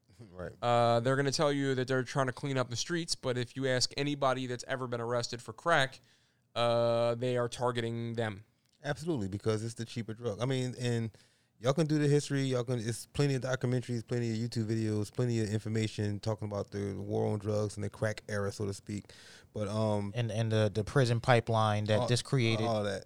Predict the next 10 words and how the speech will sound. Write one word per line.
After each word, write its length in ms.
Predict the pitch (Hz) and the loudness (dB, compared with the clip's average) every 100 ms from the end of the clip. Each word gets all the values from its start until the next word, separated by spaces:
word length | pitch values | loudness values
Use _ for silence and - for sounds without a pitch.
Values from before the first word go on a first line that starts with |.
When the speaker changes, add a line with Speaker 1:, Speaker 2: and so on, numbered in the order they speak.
| - | -10
Speaker 1:
all 180 | 113 107 | -6 -4
that. 120 | 98 - - _ 143 | -6 -10 -20 _ -4
And 460 | 175 156 120 113 - _ _ _ _ _ _ _ | 0 2 0 -2 -8 _ _ _ _ _ _ _
look 160 | 110 117 | -12 -2
at, 160 | 127 - _ _ _ _ _ - _ _ _ _ _ _ | -2 -2 _ _ _ _ _ -20 _ _ _ _ _ _
let 60 | 127 | -20
me 60 | 110 | -18
be 100 | 107 | -10
careful 320 | - 104 98 | -4 -2 -2
here. 160 | 90 | -8